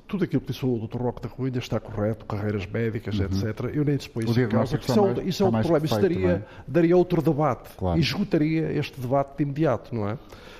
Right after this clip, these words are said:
Speaker 1: Porque a área das carreiras médicas é uma área necessária, como são as carreiras de enfermagem,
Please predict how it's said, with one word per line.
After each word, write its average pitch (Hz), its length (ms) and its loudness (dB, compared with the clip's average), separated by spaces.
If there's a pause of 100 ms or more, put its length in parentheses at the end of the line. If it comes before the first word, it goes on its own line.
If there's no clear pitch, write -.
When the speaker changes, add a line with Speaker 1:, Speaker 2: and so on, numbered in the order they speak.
(120)
Speaker 1:
Porque 131 220 0
a 135 100 6
área 143 160 2
das 123 140 -4
carreiras 120 380 -2
médicas 139 480 0
é 143 80 4
uma 117 160 0
área 113 140 -2
necessária, 147 500 -2
como 123 160 -6
são 107 180 -6
as 110 80 -4
carreiras 104 320 -6
de 131 80 0
enfermagem, 135 520 -2